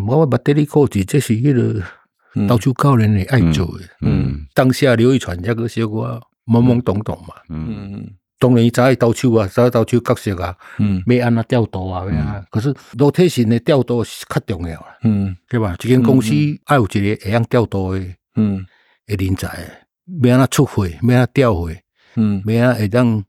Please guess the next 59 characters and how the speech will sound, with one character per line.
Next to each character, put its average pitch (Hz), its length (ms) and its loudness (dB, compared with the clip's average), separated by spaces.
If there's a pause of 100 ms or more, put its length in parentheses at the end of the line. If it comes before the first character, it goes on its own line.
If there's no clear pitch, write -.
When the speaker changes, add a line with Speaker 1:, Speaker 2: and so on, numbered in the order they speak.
(140)
Speaker 1:
补 120 200 4
货， 101 160 2
有 98 380 -6
的。 95 60 0
Speaker 3:
嗯， 101 220 0
嗯， 101 260 -6
嗯。 104 120 -6 (100)
Speaker 2:
所 143 160 -4
以 139 40 0
你， 135 240 0
你 135 100 2
感 139 140 2
觉 143 140 2
马 113 120 0
德 127 160 0
里 127 300 -2 (340)
coach 90 580 -2
上 85 220 -2
重 85 240 0
要， 78 420 -2
其 92 120 -2
实 82 280 0
就 76 140 -4
是 71 380 -8
这 101 160 0
个 73 480 -2
资 80 200 -2
料 78 260 0
的 73 200 -4
清 73 260 -4
楚 78 480 0
甲 80 180 -2
迄 78 180 0
个 65 200 -8 (280)
调 76 160 0
整。 69 280 -2 (160)
Speaker 1:
通 156 200 2
常 131 180 2
应 175 100 0
该 151 120 2
调 131 200 0
整 135 220 0
啦， 107 140 -2
因 131 120 2
为 127 60 4
清 143 240 0
楚 151 120 -2
有 131 280 4
无？ 107 180 0
清 135 220 -2
楚 147 320 0
咱 147 320 0 (440)
无 127 140 4
遮 151 200 2
有 101 240 -2
当 131 220 2
讲 135 220 2
做 127 180 -2
甲 127 200 0